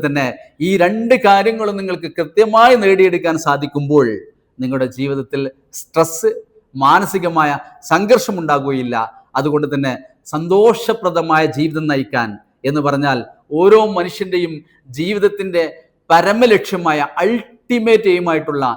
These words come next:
സന്തോഷപ്രദമായ ജീവിതം നയിക്കാൻ നിങ്ങൾക്ക് സാധിക്കും. അതിന് സാധിക്കട്ടെ എന്ന് ആശംസിക്കുന്നു.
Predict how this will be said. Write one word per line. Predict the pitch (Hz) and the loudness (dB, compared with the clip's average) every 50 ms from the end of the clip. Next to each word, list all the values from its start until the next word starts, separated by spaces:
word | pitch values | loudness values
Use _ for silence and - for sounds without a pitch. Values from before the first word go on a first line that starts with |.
| - - _ _ - - | -8 -14 _ _ -6 -4
സന്തോഷപ്രദമായ | 170 190 208 240 233 214 - 214 - 190 180 175 175 170 165 165 160 147 - | -4 2 4 4 4 4 2 -2 -4 -4 -4 -2 0 0 0 0 0 -2 -4
ജീവിതം | 165 180 180 180 190 185 | -6 -6 -6 -6 -6 -6
നയിക്കാൻ | 180 160 160 - - 147 143 147 | -4 -4 -4 -4 -4 -4 -4 -4
നിങ്ങൾക്ക് | 135 135 127 135 135 - | -4 -4 -6 -8 -6 -4
സാധിക്കും. | 143 143 143 156 156 - 175 175 175 - _ _ _ - | -2 -2 -2 -4 -8 -10 -12 -14 -16 -18 _ _ _ -10
അതിന് | 135 135 131 139 - - | -8 -6 -6 -6 -2 0
സാധിക്കട്ടെ | 135 143 151 180 170 - 175 - 180 165 | 0 2 2 0 -2 -4 -4 -4 -4 -4
എന്ന് | 156 147 135 135 | -2 -2 -4 -4
ആശംസിക്കുന്നു. | 131 - 147 135 - 147 - - 135 135 127 | -4 -8 -12 -14 -14 -16 -14 -12 -10 -10 -10